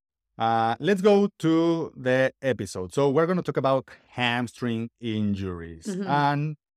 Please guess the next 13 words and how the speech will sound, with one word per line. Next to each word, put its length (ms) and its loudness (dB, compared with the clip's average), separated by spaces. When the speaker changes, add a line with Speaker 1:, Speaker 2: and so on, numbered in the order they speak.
Speaker 1:
we're 120 -2
gonna 180 -2
start 360 -4
talking 400 -8
about 360 -8
the 440 -4
main, 640 -4
the 80 -6
most 200 -2
common 440 -2
hamstring 360 -10
injuries. 460 -18
Speaker 2:
Mm-hmm. 360 -6